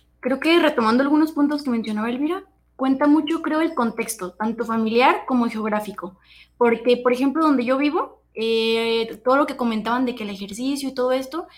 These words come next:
yo lo observo mucho desde la persona cuando va entrando al gimnasio, es cierto, llegan tímidos, llegan sin conocer nada,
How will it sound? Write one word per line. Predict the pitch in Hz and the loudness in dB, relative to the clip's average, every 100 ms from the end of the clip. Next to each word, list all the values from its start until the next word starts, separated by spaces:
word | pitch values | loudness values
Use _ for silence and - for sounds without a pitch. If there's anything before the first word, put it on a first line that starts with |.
| - | -18
yo | - 254 | -4 -2
lo | 285 | -2
observo | 294 294 294 | -2 -2 2
mucho | 294 302 302 339 | 2 2 0 -2
desde | 233 240 202 226 220 | 0 -2 0 -2 0
la | 220 220 220 | 0 0 0
persona | 226 254 294 | -2 -2 0
cuando | 294 240 | 0 -2
va | |
entrando | 226 254 269 | -2 -2 -2
al | 294 | -2
gimnasio, | 294 233 240 262 330 | -2 -4 -4 -4 -4
es | 311 | -4
cierto, | 262 233 240 | -2 -4 -4
llegan | 202 208 247 254 | -8 -4 -4 -4
tímidos, | 254 262 269 262 269 262 | -2 0 0 0 -2 0
llegan | 247 247 247 | -2 -2 -2
sin | 233 | -4
conocer | 214 208 214 214 | -4 -6 -6 -4
nada, | 233 247 254 269 | 0 2 2 -2